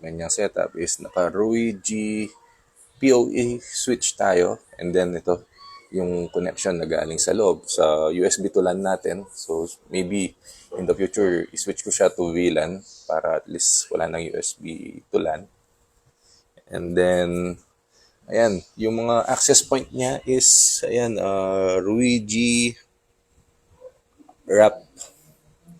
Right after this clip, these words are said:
O D fifty-two, tama ba? Wrap fifty-two O D. Tsaka may,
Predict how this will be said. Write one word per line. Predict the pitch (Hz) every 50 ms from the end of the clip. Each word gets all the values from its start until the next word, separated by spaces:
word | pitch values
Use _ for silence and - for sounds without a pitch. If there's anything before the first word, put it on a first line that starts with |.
| _ _ _ - _ _ _ - - -
O | 95 95 95 95
D | 98 92 95 95 95 92 90 92 90 90 90 92 90 - -
fifty-two, | 101 - - 123 - 151 143 -
tama | - 87 87 85 82
ba? | 87 98 - - - _ _ _ _ _ _ _
Wrap | - 87 92 92 92 - - -
fifty-two | 104 95 - _ 104 98 - 104
O | 104 - - 98 95
D. | 92 95 110 - - - _ _ _ - - - - - - - - - -
Tsaka | - - 98 101 104 104 98
may, | 95 98 95 95 98 101